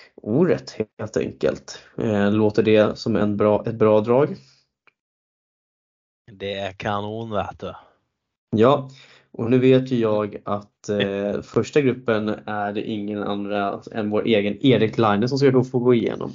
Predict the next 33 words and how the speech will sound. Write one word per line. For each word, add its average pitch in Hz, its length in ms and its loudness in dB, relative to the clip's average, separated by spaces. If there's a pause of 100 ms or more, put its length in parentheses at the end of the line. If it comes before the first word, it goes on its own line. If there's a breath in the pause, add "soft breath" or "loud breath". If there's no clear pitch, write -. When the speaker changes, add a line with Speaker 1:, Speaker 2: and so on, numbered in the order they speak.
Speaker 1:
Och, - 340 -10
eh, 107 160 4 (380 loud breath)
lagen 120 480 2
vi 127 80 4
har 120 240 2
här 117 500 -4
är 101 220 -2
att 101 180 -4
vi 104 40 -4
har 101 200 -2
från 104 420 -2
division 104 320 -4
fem, 185 460 -2 (400 loud breath)
Atletic 110 600 -2
Blåsut 110 640 -4
F 127 160 0
C, 131 260 2
eller 117 220 2
var 107 260 2
det 151 60 2
första 143 360 -2
C? 131 260 2 (440)
Eh, 131 120 0
jag 113 140 0
vet 101 140 -2
inte, 110 200 -2
vi 113 120 -2
måste, 107 400 -6 (480)
vi 131 140 0
får 123 120 -2
återkomma 101 340 -4
till 101 100 -2
det. 98 140 -2